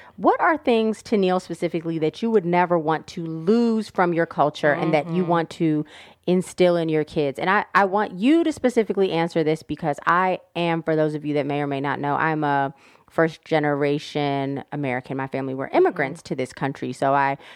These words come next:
Speaker 1: am African American. They immigrated from East Africa,
Speaker 2: Mm-hmm.
Speaker 1: but my lineage and my legacy is not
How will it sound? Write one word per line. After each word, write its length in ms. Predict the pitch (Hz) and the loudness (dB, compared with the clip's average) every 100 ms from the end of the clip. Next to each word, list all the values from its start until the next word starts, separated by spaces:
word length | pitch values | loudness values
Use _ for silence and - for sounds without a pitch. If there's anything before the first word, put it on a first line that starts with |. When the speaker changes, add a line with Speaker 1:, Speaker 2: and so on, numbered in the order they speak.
| - - | -10 -2
Speaker 1:
am 220 | 156 147 - | -2 -2 0
African 480 | 156 - 147 156 | -2 -2 -6 -4
American. 480 | 135 135 135 135 165 | -4 -2 -2 -2 -2
They 80 | 147 | -4
immigrated 560 | - 131 123 135 143 143 | -6 -8 -4 -4 -4 -6
from 320 | 127 139 151 | -8 -8 -10
East 220 | 156 160 | -12 -6
Africa, 520 | 101 226 - 160 160 196 | 0 0 0 -2 -2 -2
Speaker 2:
Mm-hmm. 200 | 202 175 | -4 2
Speaker 1:
but 160 | 196 | 2
my 180 | 185 180 | 2 0
lineage 500 | 175 175 233 190 156 | 2 0 2 0 0
and 80 | 151 | -2
my 140 | 147 | -4
legacy 680 | 143 139 156 170 135 135 139 - | -4 -4 -4 -6 -4 -4 -4 -2
is 260 | 147 139 | 0 0
not 400 | 147 135 135 - | 0 2 0 -4